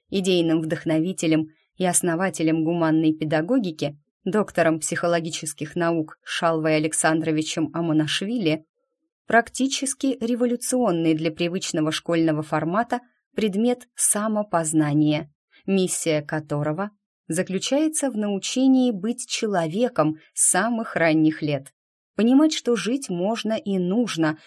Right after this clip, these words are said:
исключительно по совести, ведь совесть — это наш разговор с Богом. По сути, ей удалось создать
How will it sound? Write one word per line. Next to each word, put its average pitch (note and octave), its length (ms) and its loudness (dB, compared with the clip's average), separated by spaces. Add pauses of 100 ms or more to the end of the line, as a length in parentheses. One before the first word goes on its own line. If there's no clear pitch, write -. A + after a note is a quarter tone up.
(140)
исключительно D3 920 -4
по D3 100 -6
совести, D#3 720 -4 (400)
ведь F#3+ 240 -2
совесть — C#3+ 500 -4 (180)
это F3+ 220 -2
наш F3+ 280 -2
разговор G#3+ 480 -2
с E3 100 -6
Богом. D3+ 500 -4 (420)
По F#3+ 120 -2
сути, D#4 320 0
ей C#4 320 2
удалось G#3 480 0
создать D#3+ 560 -4